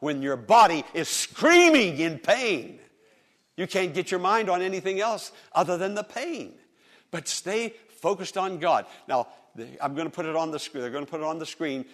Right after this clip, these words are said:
It's not in your outline, in your bulletin, but you may want to write it into your bulletin.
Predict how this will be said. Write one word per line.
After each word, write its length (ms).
It's 160
not 180
in 100
your 120
outline, 600
in 160
your 120
bulletin, 480
but 120
you 120
may 200
want 260
to 140
write 400
it 180
into 260
your 140
bulletin. 400